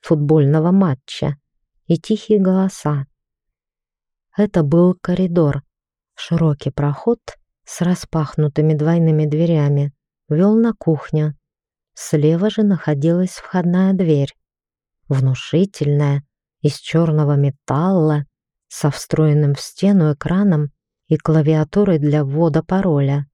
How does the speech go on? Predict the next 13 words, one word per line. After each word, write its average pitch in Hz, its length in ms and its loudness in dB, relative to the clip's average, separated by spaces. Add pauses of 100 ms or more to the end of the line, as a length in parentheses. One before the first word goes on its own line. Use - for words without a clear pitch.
(1400)
А 127 140 -10
справа 196 580 -2
на 147 140 0
второй 156 380 0
этаж 143 440 -4 (460)
вела 165 360 2
лестница, 151 1000 0 (840)
но 151 160 4
мне 151 420 4
разрешалось 147 840 -2
посещать 190 760 -4 (280)
только 151 420 -2
кухню. 147 580 -2